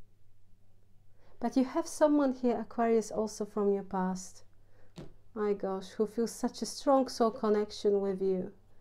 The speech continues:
This is someone who wants to, who wants to be around you with the Four of Wands. You might be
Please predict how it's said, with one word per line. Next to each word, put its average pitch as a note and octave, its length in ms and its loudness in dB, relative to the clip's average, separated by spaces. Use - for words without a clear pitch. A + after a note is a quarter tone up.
This A3 240 2
is B3 80 -4
someone A3 400 2
who G#3 180 -2
wants G#3 400 4
to, G3+ 300 0
who A#3+ 120 2
wants C4 360 6
to B3+ 100 0
be A#3 160 4
around G#3+ 440 4
you G#3+ 80 -2
with G#3+ 160 -2
the G#3+ 100 -4
Four G#3+ 240 0
of G#3+ 100 2
Wands. G#3 480 0
You A#3 80 0
might B3 280 2
be A#3 200 -2